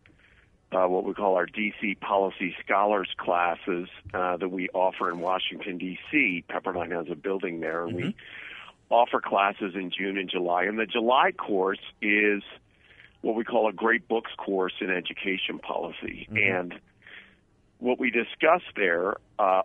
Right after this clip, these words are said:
Speaker 1: are really the two paths, if you will,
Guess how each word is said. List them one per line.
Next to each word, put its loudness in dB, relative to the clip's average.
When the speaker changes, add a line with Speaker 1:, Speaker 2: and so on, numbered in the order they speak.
Speaker 1:
are 6
really 4
the 2
two 2
paths, 4
if -4
you -2
will, 2